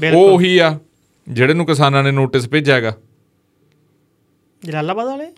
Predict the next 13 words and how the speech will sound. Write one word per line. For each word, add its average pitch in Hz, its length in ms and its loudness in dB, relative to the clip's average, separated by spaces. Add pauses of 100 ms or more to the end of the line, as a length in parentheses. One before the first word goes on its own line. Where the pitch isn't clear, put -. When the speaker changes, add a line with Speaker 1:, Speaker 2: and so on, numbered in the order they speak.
Speaker 2:
ਉਹ 139 160 0
ਨਹੀਂ 131 300 0
ਜੀ, 143 140 0
ਆ 165 80 2
ਬੱਲੂਆਣ, 135 340 2
Speaker 1:
ਬੱਲੂਆਣ 143 240 2
ਵਾਲੇ। 180 140 0
Speaker 2:
ਬੱਲੂਆਣ 131 480 0
ਵਾਲੇ, 117 220 -4
ਮੁਸਾਫਰ 127 440 -2
ਸਾਹਿਬ। 135 260 0
Speaker 1:
ਮੁਸਾਫਰ 156 420 -4
ਸਾਹਿਬ। 147 300 -10